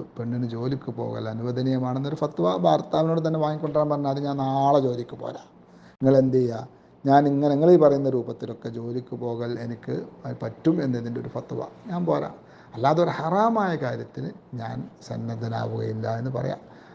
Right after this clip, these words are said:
കാരണം എന്താ? അങ്ങനെയാണ് അള്ളാഹു പഠിപ്പിച്ചത്, ഹബീബ് സല്ലല്ലാഹു അലൈഹി വസല്ലം പഠിപ്പിച്ചത്. അള്ളാഹുവിനെ തെറ്റ് ചെയ്തുകൊണ്ട് പടപ്പുകളെ അനുസരിക്കേണ്ടെന്ന് ആവശ്യമില്ല. ഏതുപോലെ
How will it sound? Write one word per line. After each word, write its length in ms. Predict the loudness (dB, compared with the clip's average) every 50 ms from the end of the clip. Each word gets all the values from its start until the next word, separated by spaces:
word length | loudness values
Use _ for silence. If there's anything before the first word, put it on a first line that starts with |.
| -20 -2 2
കാരണം 220 | 2 4 4 4
എന്താ? 280 | 2 2 2 0 0 -2 -4 -10 -14 -10
അങ്ങനെയാണ് 500 | -6 -2 0 2 2 2 2 0 -4 -6 -8 -10 -18 _ -14 -12
അള്ളാഹു 300 | -10 -8 -8 -8 -8 -8
പഠിപ്പിച്ചത്, 840 | -8 -10 -12 -10 -14 -16 -14 -14 -16 -18 -18 -20 -20 -18 -8 -8
ഹബീബ് 260 | -4 -2 -2 -2 -2
സല്ലല്ലാഹു 440 | -2 -4 -4 -4 -2 -4 -4 -4 -6
അലൈഹി 100 | -6 -6
വസല്ലം 140 | -8 -8 -8
പഠിപ്പിച്ചത്. 540 | -8 -10 -10 -12 -14 -14 -10 -12 -12 -12 -14 -20 -20 -20 -20 -20 -20 -20 -20 -8 -4
അള്ളാഹുവിനെ 760 | 0 0 6 6 8 8 8 6 4 4 4 2 2 0 -4 -8 -8 -4
തെറ്റ് 300 | -4 -4 -4 -6 -6 -6
ചെയ്തുകൊണ്ട് 800 | -6 -2 -2 -2 -2 -2 -4 -6 -6 -6 -4 -4 -4 0 0 0
പടപ്പുകളെ 720 | 0 0 0 -2 -2 -4 -6 -4 -4 -2 0 0 -2 -2 -6 -8 -12
അനുസരിക്കേണ്ടെന്ന് 840 | -10 -10 -10 -8 -10 -10 -10 -10 -12 -10 -10 -10 -10 -10 -10 -10 -10
ആവശ്യമില്ല. 640 | -10 -12 -12 -12 -12 -12 -12 -12 -12 -12 -14 -14 -16 -18 -2 4
ഏതുപോലെ 600 | 4 8 8 8 6 6 4 4 4 2 -2 -4